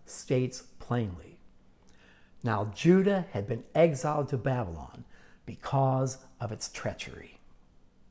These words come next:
But when Cyrus the Great, king of Persia, defeated Babylon in five thirty-nine B C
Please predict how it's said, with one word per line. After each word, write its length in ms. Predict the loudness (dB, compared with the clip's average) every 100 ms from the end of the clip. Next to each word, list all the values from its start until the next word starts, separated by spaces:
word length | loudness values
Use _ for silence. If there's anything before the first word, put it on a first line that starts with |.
| -20 _ -20 -20 -20 -20 -20 -20 -20 -20 -20 -20 -20 -20 -8
But 120 | -6 -4
when 120 | -2
Cyrus 420 | 4 6 6 4
the 120 | 2
Great, 360 | 6 8 8 2
king 180 | 0 2
of 120 | 2
Persia, 500 | 6 6 4 -2 -6 -14 -20 -18 -8
defeated 640 | -6 -2 6 6 6 4
Babylon 680 | 4 2 0 0 2 2 0
in 120 | -4 -6
five 400 | 0 2 2 2
thirty-nine 600 | 0 0 2 6 6 6
B 160 | 2
C 420 | 0 0 0 0